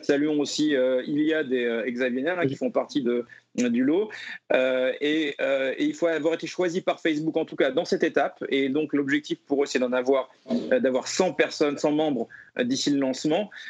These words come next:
Speaker 1: euh, pour pouvoir participer à, euh, au fonctionnement du réseau. Donc c'est un système qui est permissif. Donc ça, c'est les deux systèmes,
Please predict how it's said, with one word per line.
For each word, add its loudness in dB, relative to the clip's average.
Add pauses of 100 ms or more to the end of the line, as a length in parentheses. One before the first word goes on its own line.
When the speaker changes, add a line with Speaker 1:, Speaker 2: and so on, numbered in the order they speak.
(180)
Speaker 1:
euh, 2
pour 0
pouvoir 0
participer 0 (160)
à, 2
euh, -2
au -14
fonctionnement -6
du -2
réseau. -2 (240)
Donc 0
c'est 0
un 2
système -2
qui 0
est -2
permissif. -2
Donc -6
ça, 0
c'est 0
les 2
deux 2
systèmes, -2